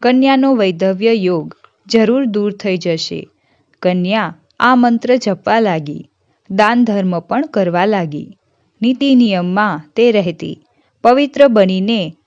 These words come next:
તે મંત્રનો જાપ કરતી. એમ કરતાં કરતાં કેટલાક બનાવો બની ગયા. કન્યા જરાય ન ગભરાઈ.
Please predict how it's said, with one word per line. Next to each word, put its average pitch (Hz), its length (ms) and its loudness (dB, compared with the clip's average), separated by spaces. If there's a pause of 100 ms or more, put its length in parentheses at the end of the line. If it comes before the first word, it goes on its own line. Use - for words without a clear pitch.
(100)
તે 254 120 4
મંત્રનો 208 640 0
જાપ 190 380 -4
કરતી. 160 540 -8 (400)
એમ 254 220 4
કરતાં 175 440 0
કરતાં 170 640 -4 (180)
કેટલાક 240 360 0
બનાવો 180 480 0
બની 202 340 -2
ગયા. 156 380 -4 (500)
કન્યા 269 320 4
જરાય 202 400 0
ન 220 160 0
ગભરાઈ. 170 520 -4